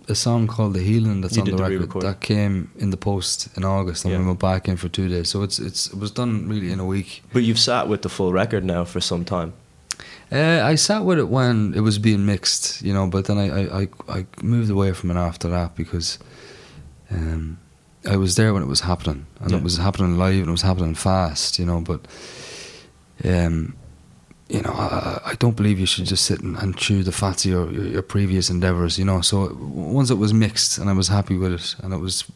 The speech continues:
Speaker 1: it was lit-, very little done with it.
Speaker 2: Yes.
Speaker 1: It's live. Um, it's very minimal overdubs. It's, for me, it captured the fucking reality of the thing,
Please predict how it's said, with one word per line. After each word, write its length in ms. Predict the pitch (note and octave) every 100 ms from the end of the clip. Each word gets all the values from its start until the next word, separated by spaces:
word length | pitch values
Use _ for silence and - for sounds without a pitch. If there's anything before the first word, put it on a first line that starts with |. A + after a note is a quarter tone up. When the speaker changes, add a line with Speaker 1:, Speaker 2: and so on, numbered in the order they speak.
| -
Speaker 1:
it 60 | A2+
was 180 | A2
lit-, 280 | G#2 A#2+ A#2+
very 220 | C3 C#3
little 140 | A#2+ G2
done 260 | G#2 G2+
with 100 | F#2+
it. 200 | E2 - - -
Speaker 2:
Yes. 280 | G#2 F2 - - _ -
Speaker 1:
It's 180 | F#2+ F2
live. 580 | G2 G2+ G2+ E2+ - - _ - - - -
Um, 480 | E2+ D#2+ D#2+ E2 A2 - -
it's 100 | A#2
very 240 | F#2 G#2 G#2+
minimal 400 | G#2 G2 G2 F#2+
overdubs. 600 | F#2+ F#2 F2 F2 - - - - - -
It's, 280 | F2 - - - -
for 160 | F2+
me, 140 | G2+ A2
it 100 | G#2+
captured 400 | G#2+ G2 - F2+
the 60 | F2+
fucking 300 | G2+ F#2+ F#2+
reality 440 | G2 G2+ G2 G2
of 120 | F2+
the 80 | F2+
thing, 360 | - G2+ G2